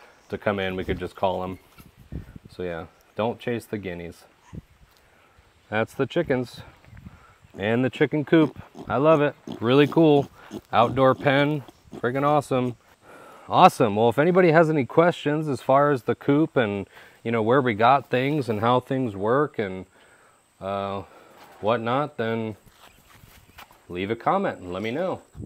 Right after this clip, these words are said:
But that's pretty much it.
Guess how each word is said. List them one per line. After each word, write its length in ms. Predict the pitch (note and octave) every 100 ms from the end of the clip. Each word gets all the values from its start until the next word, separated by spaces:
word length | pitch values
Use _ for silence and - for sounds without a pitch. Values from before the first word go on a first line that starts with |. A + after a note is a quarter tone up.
| - - - - _ _ -
But 240 | B2 D3 - _ _ _
that's 180 | A#2 C#3
pretty 220 | - E3+
much 200 | F3 E3+
it. 240 | G3+ G3+